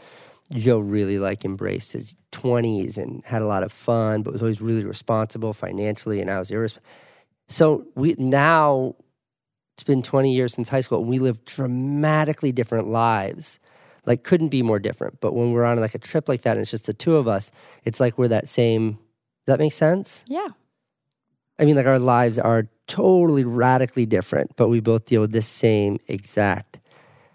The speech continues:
Speaker 1: things.
Speaker 2: It, meaning, like, cross out S H I T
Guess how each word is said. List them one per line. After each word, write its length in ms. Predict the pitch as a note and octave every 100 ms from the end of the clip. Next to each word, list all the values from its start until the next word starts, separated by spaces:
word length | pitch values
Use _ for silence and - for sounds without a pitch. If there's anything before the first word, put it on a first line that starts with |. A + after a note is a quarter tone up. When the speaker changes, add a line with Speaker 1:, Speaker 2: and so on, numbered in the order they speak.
| _ _ _
Speaker 1:
things. 560 | - - - - B2 - C#4 G3 -
Speaker 2:
It, 220 | A3+ _ G3+ - _ _ _
meaning, 360 | - A3+ A#3 G#3
like, 340 | F#3+ E3 E3
cross 360 | - A3 G3+ G#3
out 220 | F#3 F3 -
S 180 | F3
H 180 | F3 E3
I 220 | - D#3+
T 480 | D#3+ - D#3+ E3+ A3